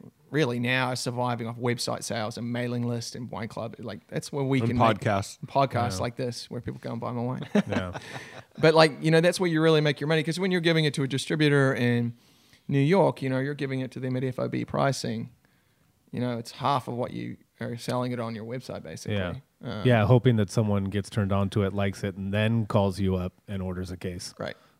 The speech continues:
Speaker 3: Yeah.
Speaker 1: I mean, I look at distribution as a marketing tool
Speaker 3: Yeah.
Speaker 1: more so than the moneymaker for me.
Speaker 3: Yeah.
Speaker 1: Yeah. Um, so get it out in front of faces. You know,
Speaker 3: Right.
Speaker 1: I sell a lot, lot of wine through an online wine club, um,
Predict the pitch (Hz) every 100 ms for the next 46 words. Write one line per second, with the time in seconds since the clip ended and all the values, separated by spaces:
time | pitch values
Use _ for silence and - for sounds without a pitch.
0 | _ 90 85 - 135 135 135 156 160 151
1 | 135 131 131 131 127 127 123 - - _
2 | _ - 120 113 110 - 135 127 135 147
3 | 190 - _ _ - 92 90 123 123 120
4 | 123 120 117 113 - 123 120 113 110 92
5 | - 110 123 98 - _ _ _ 95 87
6 | - 131 - 120 _ _ - - 90 101
7 | 120 131 127 120 120 - - 110 107 110
8 | 110 113 - 143 139 160 196 156 139 135
9 | 139 143 143 135 131 135 131 135 131 117
10 | 123 123 120 123 123 123 117 113 120 117